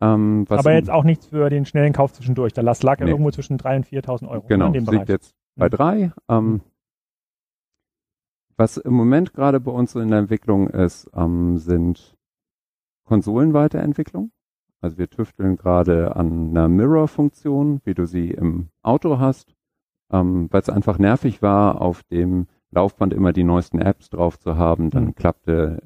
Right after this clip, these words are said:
Speaker 1: Netflix auf dem einen, ähm, beim nächsten wieder nicht, beim nächsten Update et cetera. Also wir arbeiten im Moment dran, Mirror-Funktionen zu implementieren, was irgendwann in der Zukunft kommt. Das heißt, du legst dein Smartphone hin,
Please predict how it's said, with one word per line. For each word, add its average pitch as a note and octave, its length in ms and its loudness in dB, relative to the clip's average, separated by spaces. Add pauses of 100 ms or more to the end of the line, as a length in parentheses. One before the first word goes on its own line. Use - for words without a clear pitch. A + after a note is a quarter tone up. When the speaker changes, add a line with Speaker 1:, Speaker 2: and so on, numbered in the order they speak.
Speaker 1:
Netflix - 560 -2
auf E2+ 140 -10
dem F2+ 180 -2
einen, G#2 640 2 (600)
ähm, F#2 560 0 (160)
beim E2+ 160 2
nächsten E2+ 340 0
wieder E2 160 2
nicht, C3 260 2
beim F2 140 -2
nächsten E2+ 300 -2
Update G2 360 0
et - 140 -4
cetera. E2+ 360 -2
Also D#2+ 180 -4
wir F2 120 0
arbeiten E2 300 0
im E2 60 0
Moment E2+ 320 0
dran, D2+ 160 2
Mirror-Funktionen C3+ 880 -2
zu - 160 -6
implementieren, A#2+ 760 0
was A2 200 -4
irgendwann G#2 400 0
in G#2 100 2
der G2 140 2
Zukunft - 400 -6
kommt. F#2+ 320 -2
Das D#2+ 140 -8
heißt, E2+ 220 -2
du E2+ 60 -14
legst - 160 -8
dein E2 120 -4
Smartphone A2 520 0
hin, G2+ 300 2